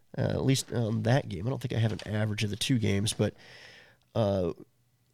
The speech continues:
our first game against North Carolina, the free throw, um, percentage was seventy-nine point three. And then, uh, looking at, uh,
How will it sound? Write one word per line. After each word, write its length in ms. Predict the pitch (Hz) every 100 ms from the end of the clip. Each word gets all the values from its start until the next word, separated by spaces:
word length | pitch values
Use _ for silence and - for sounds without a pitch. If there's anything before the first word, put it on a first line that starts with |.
| _ _ _ -
our 140 | 107
first 260 | - 175 -
game 140 | 160
against 240 | 139 123 131
North 180 | 131
Carolina, 480 | - 127 127 131 127
the 80 | 113
free 220 | - 139
throw, 480 | 123 135 127 127 123
um, 360 | 113 117 110 110
percentage 440 | 113 123 117 104
was 240 | 104 101 - -
seventy-nine 640 | - 147 139 131 123 120
point 280 | - 123 -
three. 420 | 117 120 135 151 _ _ _ _ _ _ _ _ _ -
And 140 | 104
then, 500 | 107 107 104 104 101
uh, 320 | 101 101 98 101
looking 260 | 113 113
at, 300 | 107 107 -
uh, 560 | 110 101 101 98 95 95